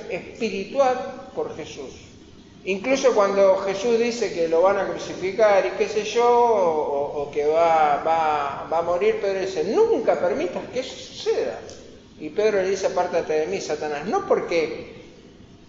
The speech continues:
Pedro fuera Satanás, sino porque Satanás estaba metiendo en Pedro la duda de la necesidad de ser crucificado o de dar su vida en rescate por muchos.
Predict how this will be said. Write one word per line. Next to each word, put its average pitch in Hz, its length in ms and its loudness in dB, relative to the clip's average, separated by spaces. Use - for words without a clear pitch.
Pedro 214 300 6
fuera 185 280 2
Satanás, 156 540 -2
sino 202 300 -2
porque 202 240 0
Satanás 208 680 2
estaba 202 380 2
metiendo 202 800 4
en 185 160 -4
Pedro 247 720 6
la 170 180 6
duda 262 380 4
de 202 160 4
la 180 160 4
necesidad 220 720 2
de 208 120 4
ser 214 220 4
crucificado 175 920 2
o 151 140 6
de 165 120 6
dar 202 220 6
su 185 220 -2
vida 196 240 0
en 175 100 -2
rescate 151 400 -2
por 139 180 -4
muchos. 127 560 -12